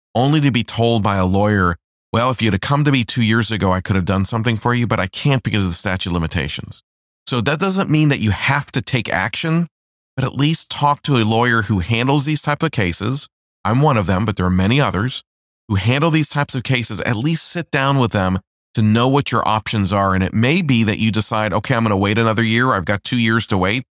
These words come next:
That's great. But at least know what your options are, because the more information you have, the greater ability you are to make an informed decision and a decision that's going to be best for you.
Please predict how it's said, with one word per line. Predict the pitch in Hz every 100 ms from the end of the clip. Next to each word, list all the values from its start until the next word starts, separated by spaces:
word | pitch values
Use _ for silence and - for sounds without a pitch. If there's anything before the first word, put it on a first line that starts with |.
| _ -
That's | 143 -
great. | 123 160 156 - _ _ _
But | -
at | 117
least | 123 160 180 -
know | 139 135 143
what | 135 127
your | 117 95
options | 107 107 - 98
are, | 101 95
because | 92 92 101 87 - _ -
the |
more | 107 110 156
information | 185 - 156 135 127 131
you | 120 113
have, | 104 95 82 80 - _ _ _
the | -
greater | 98 107 120 143
ability | 117 113 107 98
you | 95 98
are | 98
to | 92 90
make | 92 90
an | 92 90
informed | 82 - 101 107
decision | 117 110 104 92 90 85 85 - _ _
and | 98 92 87
a |
decision | 90 - 110 107 104
that's | 92 -
going | 95 92
to | 87
be | 85
best | 87 80 -
for | -
you. | 76 53 -